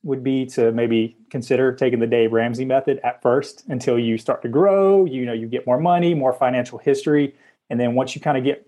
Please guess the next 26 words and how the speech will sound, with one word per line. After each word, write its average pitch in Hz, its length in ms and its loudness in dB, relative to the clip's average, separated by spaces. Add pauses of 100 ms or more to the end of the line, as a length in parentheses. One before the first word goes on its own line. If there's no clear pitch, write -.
(120)
more 135 320 -4
comfortable 127 320 -2
with 139 160 0
that 147 340 2
and 123 160 -4
you're 117 80 -4
ready 123 240 2
to 117 60 -8
take 120 240 -4
on 123 140 -2
more 120 220 0
risk 120 400 0
and, 107 200 -6 (280)
you 110 120 -6
know, 101 100 -4 (300)
make 117 260 0
bigger 123 220 2
investments, 113 720 -2 (560)
which 127 400 -2
purchases 120 560 0
are 120 180 2
investments 110 480 -2
in 117 60 -6
the 107 60 -4
business 104 300 -4
world, 113 320 2